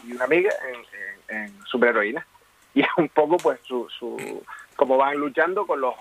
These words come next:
con los que son malos. Y la verdad es que, bueno, la ejecución a mí no me pareció muy buena. Yo, verdad, digo, eh, quitando que la historia en el minuto uno ya sabemos lo que va a pasar en lo, en lo siguiente, que no,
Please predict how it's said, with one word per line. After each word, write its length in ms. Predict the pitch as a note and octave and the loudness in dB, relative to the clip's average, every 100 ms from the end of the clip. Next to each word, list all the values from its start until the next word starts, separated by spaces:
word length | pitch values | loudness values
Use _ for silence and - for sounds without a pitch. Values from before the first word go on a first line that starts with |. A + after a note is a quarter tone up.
| - | -10
con 100 | A#2+ | -10
los 80 | A#2 | -10
que 100 | A#2 | -8
son 640 | - C3 B2 A#2 A2 A2 | -2 0 0 -2 -8 -10
malos. 240 | G#2+ G#2 - _ - - - _ - | -8 -8 -10 _ -20 -20 -20 _ 2
Y 100 | E3 | 4
la 140 | E3 | 4
verdad 240 | D#3+ D#3 D#3+ | 2 0 -4
es 80 | - | -4
que, 140 | E3 | 0
bueno, 180 | D#3 D#3+ | 0 0
la 80 | C#3+ | -4
ejecución 500 | C#3+ C3 - D3+ D#3 | -6 -10 -6 -4 -4
a 40 | |
mí 80 | D#3 | -4
no 60 | D#3+ | -4
me 60 | |
pareció 280 | D#3 D3+ - | -4 -4 -6
muy 100 | C#3+ C#3 | -6 -2
buena. 360 | F3+ G3 F3 | 0 -2 -2
Yo, 120 | D3+ D#3 | 0 2
verdad, 220 | F3 F3 | 2 0
digo, 200 | E3+ D3+ A2+ _ - C3+ - | -2 -2 -4 _ -14 -14 -8
eh, 80 | C#3 | -4
quitando 300 | C#3 C#3 D#3 | 2 2 4
que 60 | F3 | 2
la 60 | |
historia 460 | E3 E3+ E3 D#3+ D#3 | 2 2 4 4 4
en 80 | D3+ | 0
el 60 | |
minuto 320 | C#3+ C#3 C3 D3+ | -2 -2 2 2
uno 180 | D#3+ C#3+ | 4 2
ya 120 | C#3+ | 0
sabemos 240 | C#3+ D3 | 0 -2
lo 40 | C#3+ | 2
que 60 | |
va 40 | C#3+ | 2
a 120 | D3 | 2
pasar 220 | D3 C#3+ | 2 2
en 300 | C3+ C3+ B2+ | 2 -2 -6
lo, 120 | B2 C#3+ | -8 -8
en 240 | B2+ B2+ | -8 -6
lo 80 | B2+ | -4
siguiente, 400 | C3 C#3+ D#3 C3+ | 2 4 4 2
que 80 | B2 | 2
no, 480 | C3+ C3+ C3 B2+ | 4 4 4 0